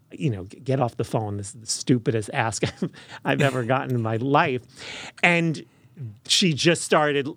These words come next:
spewing ghost stories. She was like, "Oh my God, I love, I, I was terrifying. I had a story in my New York City apartment. I, I was haunted when I went to Emerson College up in Boston." She just,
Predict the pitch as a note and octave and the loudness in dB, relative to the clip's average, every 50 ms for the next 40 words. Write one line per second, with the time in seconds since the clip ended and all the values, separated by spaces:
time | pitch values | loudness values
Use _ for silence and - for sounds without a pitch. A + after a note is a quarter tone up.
0 | _ _ - - - - - - - - F#3 F3 F3 E3+ E3 E3 D3+ D3 D3 C3 | _ _ -8 -4 0 0 0 0 2 2 4 4 6 4 4 2 2 2 0 0
1 | A#2 B2 - - - - B2 G#2+ G2 G2 G2 - - - - - _ _ _ - | 0 0 -2 0 2 2 2 2 0 -4 -8 -10 -8 -8 -8 -8 _ _ _ 2
2 | - F#3 E3 D#3+ C3+ D#3+ D#3 D#3+ F#3 G3 F3 E3+ C#3+ D3 C#3+ A3 G#3 A3 A#3 D4 | 4 6 6 6 4 0 2 2 2 2 2 0 0 0 0 0 2 2 2 2
3 | F#3 F#3 F#3 F3 D#3 C#3+ C#3 F3 G3+ G#3 G#3+ D#3+ C#3+ D3+ D#3+ D3 - B2 D3 C#3+ | 2 2 2 0 -2 -2 0 0 2 0 0 2 2 2 2 2 0 -2 -2 0
4 | C#3+ C#3 C3 B2 - - - A3+ A3+ A3 G#3+ - - G#3+ G3+ G3 G3 F#3+ F#3 F3 | 0 0 -2 -6 -2 0 2 2 2 2 0 0 0 0 0 2 0 0 0 0
5 | D3 C3+ B2 B2 B2+ A#2 A#2 - - - E3+ D3+ C#3 C3 B2+ B2 A#2+ - - - | 0 0 2 0 -2 -2 -2 -4 -4 0 2 2 2 2 0 -2 -2 -4 -8 -6
6 | - D#3 C#3 C3+ B2 B2 B2+ B2+ A#2+ A#2+ A2+ - - - C3 A2 G#2+ A#2+ - - | -2 0 0 2 2 2 2 2 0 0 -2 -2 -2 -2 -2 -2 -2 -4 -6 -2
7 | - B3 A3+ G#3+ F#3 E3+ D#3+ D3 C#3 C3 B2 B2 - C3 - - - - - - | 0 2 2 2 2 0 0 0 0 0 0 0 -2 -4 -8 -10 -14 -16 -16 -8
8 | - - - C3+ C3 B2+ B2 - - - F#3 E3 D#3+ D#3+ C3 E3 D3+ C#3 B2+ A#2 | 0 2 4 4 4 2 0 0 2 4 4 4 4 2 2 2 2 2 2 2
9 | C3+ C3+ C3 B2 A#2+ C3 C3 A#2+ - - C#3 - - E3+ F#3+ G#3 G3+ F#3 C3+ - | 0 0 0 0 0 0 -2 -2 -2 -2 -2 0 0 0 2 2 0 0 -2 0
10 | F3+ D#3 D3 - - - G#3+ G#3+ G#3+ G#3+ G3+ F#3+ D3+ D#3+ C3+ - D3 B2 A#2 - | -2 -2 -2 0 2 2 2 4 2 0 0 0 0 -2 -2 -2 -2 -2 0 2
11 | G3+ G3+ G#3 G#3 - - E3 C#3 - G3+ F3+ F3+ D#3 - | 2 2 2 0 -2 -4 -6 -4 -4 -2 0 0 0 -2